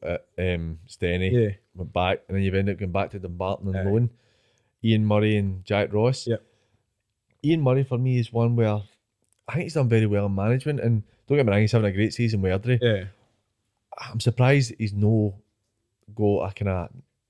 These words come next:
Speaker 1: necessarily a St Mirren type job or
Speaker 2: Aye,
Speaker 1: something, 'cause
Speaker 2: aye.
Speaker 1: he seems his progression's gone that way.
Speaker 2: <laughs> Aye.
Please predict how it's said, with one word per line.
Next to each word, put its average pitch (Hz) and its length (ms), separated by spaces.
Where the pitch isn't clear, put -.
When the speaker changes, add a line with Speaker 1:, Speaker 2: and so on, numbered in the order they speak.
Speaker 1:
necessarily 98 400
a 113 40
St - 200
Mirren 107 260
type 120 180
job 123 120
or 113 100
Speaker 2:
Aye, - 40
Speaker 1:
something, 113 320
'cause 104 80
Speaker 2:
aye. 98 260
Speaker 1:
he 113 60
seems 139 280
his 131 140
progression's 113 500
gone 131 160
that 123 140
way. 131 120
Speaker 2:
<laughs> 117 40
Aye. 101 360